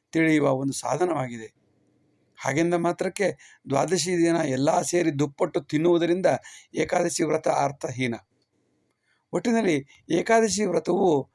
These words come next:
ಬೇರೆ ಬೇರೆ ಹೆಸರುಗಳಲ್ಲಿ ಎಲ್ಲ ಧರ್ಮಗಳಲ್ಲಿಯೂ ಇದೆ ಎಂಬುದು ಸರ್ವವಿದಿತ, ಸರ್ವವಿದಿತ.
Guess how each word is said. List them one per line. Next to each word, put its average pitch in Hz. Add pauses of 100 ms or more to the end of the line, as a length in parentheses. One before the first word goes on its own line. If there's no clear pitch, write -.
(200)
ಬೇರೆ 156
ಬೇರೆ 214
ಹೆಸರುಗಳಲ್ಲಿ 175
ಎಲ್ಲ 135
ಧರ್ಮಗಳಲ್ಲಿಯೂ 190
ಇದೆ 165
ಎಂಬುದು 151 (220)
ಸರ್ವವಿದಿತ, 135 (640)
ಸರ್ವವಿದಿತ. 131